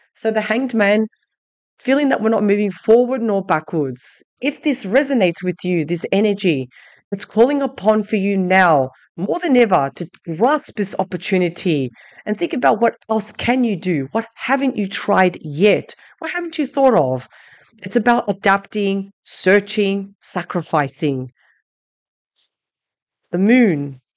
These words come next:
Okay, so the Moon sometimes can bring worries. It can sometimes show there's a bit of anxiety because we cannot see what's happening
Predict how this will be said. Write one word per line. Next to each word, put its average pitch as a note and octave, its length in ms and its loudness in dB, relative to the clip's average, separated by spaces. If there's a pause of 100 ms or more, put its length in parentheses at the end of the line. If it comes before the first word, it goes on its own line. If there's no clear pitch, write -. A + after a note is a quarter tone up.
(140)
Okay, A#3+ 420 0 (500)
so - 160 0
the A#3+ 120 4
Moon D4 240 4
sometimes B3 540 0
can A3+ 180 4
bring G#3+ 380 2
worries. D#3 840 0 (680)
It G3 120 -2
can G3+ 320 2 (320)
sometimes G3+ 520 -2
show F3+ 280 2
there's F3 180 -4
a D#3 60 -8
bit E3 120 -4
of D#3 100 -4
anxiety G#3+ 720 0
because F#3 320 -8
we D#3 80 -2
cannot - 300 -2
see F#3 200 -2
what's D#3+ 220 -4
happening E3 640 -2